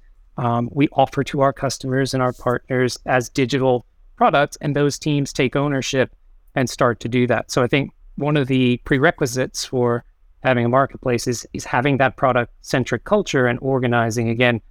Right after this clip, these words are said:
a-, along those lines. Um, but yeah, I think, you know, it's, it's once you have that, then you have the other problem of now we have a whole bunch of stuff throughout the enterprise,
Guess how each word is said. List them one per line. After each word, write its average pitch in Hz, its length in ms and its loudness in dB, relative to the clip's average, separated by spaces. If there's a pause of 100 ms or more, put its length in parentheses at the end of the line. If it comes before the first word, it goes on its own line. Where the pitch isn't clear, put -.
(360)
a-, 127 180 2
along 120 380 2
those 113 300 0
lines. - 480 -2 (440)
Um, 117 300 2 (300)
but 165 140 0
yeah, 156 180 4
I 131 80 2
think, 127 320 -2
you 131 120 0
know, 127 60 0 (120)
it's, - 280 -8
it's - 320 -8
once 160 260 0
you 139 100 -2
have 156 300 0
that, 123 240 -2 (260)
then 147 100 0
you 139 100 2
have 139 140 2
the 139 80 4
other 156 160 2
problem 123 400 2
of 120 260 -6 (180)
now 151 200 0
we 139 100 2
have 135 400 0
a 139 80 -4
whole 175 120 2
bunch 180 200 0
of 143 60 -6
stuff - 300 0
throughout 170 360 0
the 147 100 -2
enterprise, 160 640 -2